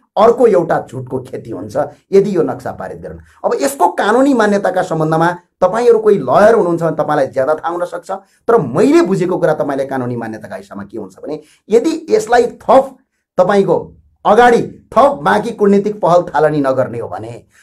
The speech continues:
तपाईँको किताबमा जसरी तपाईँको एउटा कपीमा तपाईँले नक्सा बनाउनुहुन्छ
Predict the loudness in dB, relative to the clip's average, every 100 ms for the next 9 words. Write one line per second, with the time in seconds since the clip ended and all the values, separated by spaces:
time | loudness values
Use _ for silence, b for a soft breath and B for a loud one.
0 | b b 0 2 -2 -4 -6 -6 0 0
1 | 0 -6 -10 -12 -10 -2 0 2 0 -2
2 | -2 -2 -4 -2 -2 -2 -4 -4 -4 -4
3 | -6 -6 -6 -6 -8 -10 -12 -8